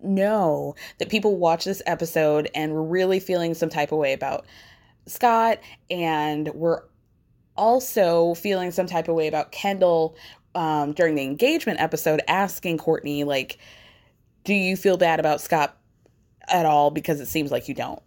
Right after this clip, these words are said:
<clears throat> Um, my thing is, like, I, we have to have, like, a real innate understanding of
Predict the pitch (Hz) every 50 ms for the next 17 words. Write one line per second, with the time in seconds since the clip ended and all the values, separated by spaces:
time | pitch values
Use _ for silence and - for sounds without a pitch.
0 | _ _ - - - - 294 277 226 196 - - _ _ _ _ _ _ _ _
1 | _ - - - - 151 156 147 139 139 135 - - _ _ _ _ _ - -
2 | - - - - - _ _ _ _ _ _ _ _ _ _ _ _ _ - 247
3 | 320 403 480 587 554 523 392 - 285 269 247 240 - - 240 277 294 - - 254
4 | 226 202 - - 262 - - - - 339 381 381 427 480 - 523 453 440 381 320
5 | 294 247 247 214 185 175 180 185 175 175 180 - - - - 180 170 151 147 151
6 | - - 170 160 147 156 156 - 139 135 135 143 143 147 147 - - 156 143 139
7 | 135 135 143 139